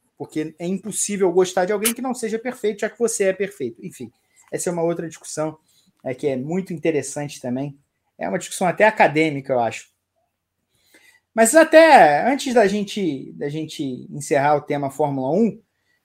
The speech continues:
eu queria rapidamente, tá? Rapidamente que eu quero falar um pouquinho de Fórmula E no fim de semana, a passar pelo Verstappen. Não vou falar muito sobre isso aqui, porque a gente, a gente,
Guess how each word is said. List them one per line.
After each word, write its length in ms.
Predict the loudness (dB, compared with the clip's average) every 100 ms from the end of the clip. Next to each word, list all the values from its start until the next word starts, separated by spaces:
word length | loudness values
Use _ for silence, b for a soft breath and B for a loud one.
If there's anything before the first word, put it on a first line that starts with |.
| _ _
eu 80 | -4
queria 500 | 2 4 6 4 2 -2
rapidamente, 840 | 4 4 6 4 4 2 -4 0
tá? 160 | 2 6
Rapidamente 600 | 4 4 0 0 -4 -6
que 40 |
eu 40 |
quero 180 | -4 -2
falar 220 | -2 -2
um 60 | -2
pouquinho 420 | -2 -4 -4 -6
de 40 | -4
Fórmula 400 | -4 -4 -2 -4
E 80 |
no 120 | -4 -8
fim 160 | -10
de 80 | -8
semana, 480 | -6 0 2 0 -4 _ b b b
a 120 | 0
passar 500 | 6 6 10 8 8
pelo 220 | 4 4 4
Verstappen. 760 | -2 0 4 4 4 0 -10 -14 _ -8
Não 160 | -4
vou 100 | 0
falar 260 | 4 4 4
muito 380 | 2 0 0 0
sobre 300 | -2 0 0
isso 280 | 0 0
aqui, 300 | -4 -4 -4
porque 440 | -4 -8 -10 -2 0
a 100 | 0
gente, 640 | -2 -6 -6 -4 -4 -4
a 100 | -6
gente, 480 | -6 -8 -10 -14